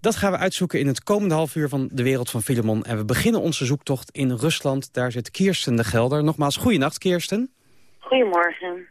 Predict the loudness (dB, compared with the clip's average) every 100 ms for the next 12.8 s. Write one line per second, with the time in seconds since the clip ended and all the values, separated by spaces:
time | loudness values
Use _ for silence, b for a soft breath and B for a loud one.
0 | _ -6 0 0 0 -2 -2 0 0 0
1 | 0 -2 -4 -2 0 0 -2 -2 -2 -2
2 | -8 b b -6 -2 0 0 -2 -4 _
3 | B B B B _ _ 0 2 2 -2
4 | -12 _ _ _ -6 -4 -2 -2 -2 -2
5 | 0 0 0 0 0 0 -2 -2 -2 -2
6 | -4 -4 -4 -6 -6 -8 -4 -4 -4 -10
7 | -4 0 0 0 0 0 2 0 -4 -12
8 | _ -2 -2 -2 -2 0 -2 -10 _ _
9 | _ _ -2 0 -2 -4 -4 -4 -6 -10
10 | B B B 0 0 0 2 2 2 -2
11 | 2 0 -2 -4 -2 0 -2 -4 -2 0
12 | -2 -4 -10 -10 -10 -4 -4